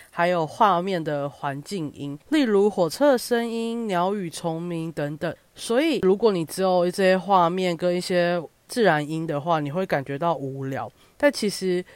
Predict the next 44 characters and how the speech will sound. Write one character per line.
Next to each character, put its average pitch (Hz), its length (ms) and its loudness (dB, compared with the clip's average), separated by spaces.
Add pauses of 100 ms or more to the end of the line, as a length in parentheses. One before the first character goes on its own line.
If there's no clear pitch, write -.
(140)
这 269 120 0
出 247 180 2
电 233 160 -2
影 165 160 -4
最 196 360 0
优 180 200 0
秀 202 160 -2
的 175 60 0
地 175 100 -2
方 175 260 0
就 175 120 -8
是 190 100 -8
你 185 120 -4
完 151 180 -2
全 262 180 -2
不 208 100 -2
会 196 100 0
感 165 180 -2
到 151 180 -4
无 143 200 -6
聊， 135 200 -6 (260)
环 208 200 2
境 285 260 0
音 285 80 0
会 277 160 4
让 262 240 4
你 160 160 -2
好 143 160 -6
像 214 260 -2 (100)
站 202 260 0
在 196 180 2
角 143 220 -6
色 180 260 -4
的 151 120 -4
旁 135 300 -8
边， 143 280 -4 (260)
感 156 180 2
同 165 200 -4
身 196 240 -4
受 202 160 0
他 175 160 2
的 156 340 -2 (200)
环 143 340 -4
境。 165 260 -8